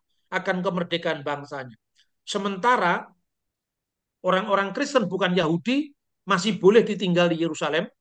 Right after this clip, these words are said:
tetapi juga Bait Suci sudah tidak ada, situs-situs suci yang mereka kunjungi dinajiskan agar hilanglah jejak kekristenan. Yaitu yang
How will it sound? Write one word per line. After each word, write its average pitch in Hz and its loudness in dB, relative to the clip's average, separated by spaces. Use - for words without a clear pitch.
tetapi 202 2
juga 220 0
Bait 190 4
Suci 226 -4
sudah 185 0
tidak 202 -2
ada, 202 0
situs-situs 277 -4
suci 220 -2
yang 196 -2
mereka 196 -2
kunjungi 208 -4
dinajiskan 190 -2
agar 185 4
hilanglah 196 2
jejak 185 -6
kekristenan. 170 -4
Yaitu 233 4
yang 190 0